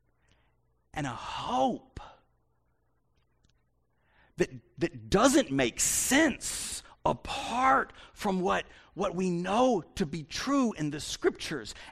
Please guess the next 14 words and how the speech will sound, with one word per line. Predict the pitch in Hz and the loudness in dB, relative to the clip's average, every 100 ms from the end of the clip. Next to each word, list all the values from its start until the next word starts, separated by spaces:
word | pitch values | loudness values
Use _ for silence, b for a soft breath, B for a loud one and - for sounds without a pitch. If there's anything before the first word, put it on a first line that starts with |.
| - | -4
exclusively | 185 - - - _ 226 262 311 285 - 277 220 202 143 B B | -2 -2 -4 -8 _ -4 2 2 2 2 2 2 0 0 B B
available | 170 151 143 208 269 285 220 120 113 - B | -4 -2 -2 4 6 8 6 4 -8 -20 B
because | - 165 - - 262 277 180 | -6 -6 -4 2 6 6 6
of | 160 | 0
the | 160 | -2
power | - 214 220 | -6 -2 2
of | 202 | 2
the | 165 | 0
Holy | 156 185 165 | -2 -2 -4
Spirit. | - 220 175 B | 0 0 0 B
And | 170 156 | -2 2
Wesley | 220 - 254 | 2 2 0
writes | 185 175 139 | 2 2 0
this. | 123 - | -8 -10